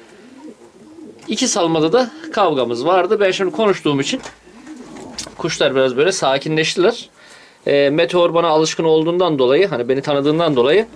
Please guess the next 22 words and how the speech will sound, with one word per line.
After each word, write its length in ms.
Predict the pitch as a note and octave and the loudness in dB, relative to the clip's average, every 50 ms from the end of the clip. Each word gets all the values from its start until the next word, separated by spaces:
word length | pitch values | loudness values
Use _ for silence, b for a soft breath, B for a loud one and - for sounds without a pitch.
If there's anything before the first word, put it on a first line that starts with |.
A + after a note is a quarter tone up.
| B B B B B B B B G#3+ | B B B B B B B B -2
yabancılık 500 | A3 G#3 G#3 G3 F#3+ F#3 G3 F#3+ F#3 - | 0 2 2 2 2 2 2 2 2 0
çekmiyor. 560 | - G3+ D#3+ - - C3+ C#3 D#3+ G3 A3+ A3 - B B B B | 0 -2 -2 -4 -4 -2 0 0 0 0 -2 -6 B B B B
Hala, 440 | B3+ E3+ C3+ C3 C#3+ D#3+ F#3 F#3 | -2 0 0 2 2 2 2 2
e, 520 | - F3+ - D3+ C#3 C#3 C#3 C#3+ C#3+ C#3+ - | 2 0 0 2 2 4 4 4 2 2 0
dişiye 380 | F3 F3+ - C#3+ D3+ F3+ F#3 | -2 -2 0 0 0 0 0
kur 160 | F3 - F#3+ E3+ | 0 0 0 2
yapmaya 380 | D3+ A#2 - C3 D#3+ F#3+ F#3 | 2 2 0 0 0 2 2
devam 300 | D#3+ D#3+ E3+ E3+ E3 D3+ | 2 2 2 2 0 0
ediyor 180 | B2+ A2+ A#2 A#2 | 0 0 0 0
arkadaşlar. 360 | A2+ - A2+ - - B2 B2+ | 0 -2 -6 -6 -4 -4 -4
Buna 120 | C#3+ C#3+ | -4 -4
tabii 220 | C#3 - D3 C3+ C3 C3+ | -4 -2 -4 -4 -4 -6
bize 340 | C3+ C3 B2 D3 C#3 C3+ | -8 -4 -2 0 0 0
daha 120 | C#3+ C3+ B2+ | 2 2 2
alışmamış 460 | C3+ C#3+ D#3 D#3 - A#2+ G#2 G2 - | 2 2 0 -2 -4 -6 -6 -8 -12
kuşlar. 280 | - - - - F#3 D#3 | -16 -8 -4 -4 -2 0
Alışsalar 540 | D3 C#3 C3+ - - B2 C3+ F3 A3+ - - B B B B B B B B - | 0 -2 -2 -2 -2 0 0 0 0 -4 -6 B B B B B B B B -4
bunlar 260 | F#3+ F3 D#3 C#3+ C3 | -2 0 0 0 0
da 60 | C#3 | 0
kur 160 | - - C#3 | -2 0 0
yapmaya 300 | C3+ C3+ - - G#3+ A3 | 2 2 2 2 2 2
başlarlar. 680 | G3+ F#3 - - F#3+ F3 F#3+ D3 A#2 - - - - | 2 2 2 2 2 2 2 2 0 -2 -6 -12 -20